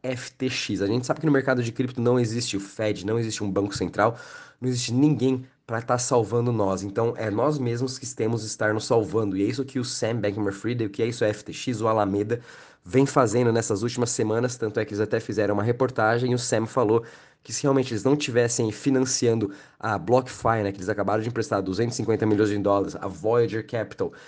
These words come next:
também emprestaram aí uma quantia, entre outros pequenos projetos, esse contágio de, dessa crise que tá tendo no mercado de cripto seria muito, muito maior e pior, né? Então, graças a Deus aí a gente tem o Sam,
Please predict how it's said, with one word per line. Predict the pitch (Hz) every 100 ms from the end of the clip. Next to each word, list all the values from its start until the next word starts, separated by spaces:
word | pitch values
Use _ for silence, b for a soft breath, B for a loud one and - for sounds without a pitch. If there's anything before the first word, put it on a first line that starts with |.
| B B
também | 104 104 120
emprestaram | 120 113 - 107 107
aí | 110
uma | 110
quantia, | 104 113 107 - 113 95 - _ _ _ _ _ _
entre | 117 123 123
outros | 131 139 143
pequenos | 127 - 120 123
projetos, | - 107 113 120 - b b b -
esse | 117 131
contágio | - 139 135 131 127 120 113 98
de, | 85 98 - -
dessa | 113 113 113
crise | - 120 127 110
que | -
tá | 110
tendo | 104 113
no |
mercado | 110 107 104
de | 98
cripto | 127 123
seria | - 117 113
muito, | 98 120 131 127
muito | 98 104 120 123 120
maior | 104 95 104
e | 104
pior, | - 120 101 92 87
né? | 87 90
Então, | 82 104 B B B _
graças | 98 113 120
a |
Deus | 101 101 101
aí | 98 98 104
a | 104
gente | 107 -
tem | 110
o | 110
Sam, | - 110 101